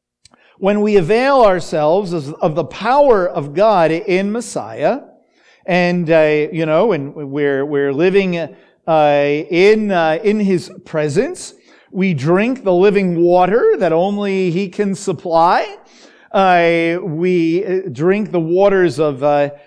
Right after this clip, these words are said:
healing of our hearts.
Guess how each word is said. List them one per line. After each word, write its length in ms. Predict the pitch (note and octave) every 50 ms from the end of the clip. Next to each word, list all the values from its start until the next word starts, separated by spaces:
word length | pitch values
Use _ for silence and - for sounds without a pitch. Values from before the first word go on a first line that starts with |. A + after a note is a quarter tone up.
| _ _
healing 640 | - - - - B3+ C4 C4+ C#4 C#4+ D4+ E4+ G#4 F#4+
of 560 | D#4 A#3+ F#3+ - G#3 F#3 F#3 F#3 F#3+ F3 D#3
our 320 | F3+ - E3+ E3 D#3+ D#3 D#3
hearts. 680 | D#3 D#3 F#3 F#3+ A#3+ D#4+ G4 G4+ - - - - -